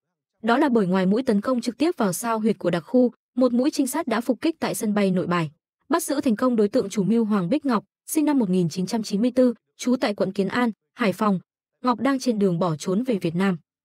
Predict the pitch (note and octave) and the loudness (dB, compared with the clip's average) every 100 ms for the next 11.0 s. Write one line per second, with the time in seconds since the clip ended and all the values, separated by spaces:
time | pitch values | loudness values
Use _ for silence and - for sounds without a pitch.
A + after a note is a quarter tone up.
0 | _ _ - D4 C#4+ G#3+ G#3 G3+ A3 A3+ | _ _ -2 2 2 2 2 2 2 2
1 | B3 A#3 A3 G#3+ F#3+ B3 - _ - A3+ | 0 0 0 0 -2 -2 -6 _ 0 0
2 | F3+ G3+ G#3 F#3 A3 B3 B3 G#3+ D#4 - | 0 -2 0 0 -2 -4 -2 0 -2 -2
3 | A3+ F#3+ D#3+ D#4+ B3 G#3 G#3+ G3 C4 A#3+ | -2 -2 -2 -2 -2 -2 -2 -4 -6 -2
4 | D#4+ - A#3+ G3+ F3 F#3 G3+ C#4 D#4+ B3 | -2 -2 -2 0 0 -2 -4 -2 -4 -2
5 | G3 F#3+ F#3 E3 - _ _ _ _ _ | 0 0 0 0 -4 _ _ _ _ _
6 | D#4 F4 - B3+ F3 F3+ - G#3+ - _ | 0 0 0 0 2 0 0 -4 -4 _
7 | - C4 A3+ D4 C4 G#3 C#4+ A3+ G3+ B3+ | -2 0 4 2 2 -2 2 0 2 0
8 | F#3+ F#3+ G3 E3 F3 F3 - B3+ A3 F3+ | 2 2 2 0 0 0 0 0 2 2
9 | F#3 A3+ B3 A#3 A#3 B3 G3+ A3 - F#3 | 2 2 2 0 -2 -2 0 0 0 0
10 | G#3 B3 F#3 F3+ G3 G3 A3 B3 G3+ | 2 2 2 0 2 2 0 0 0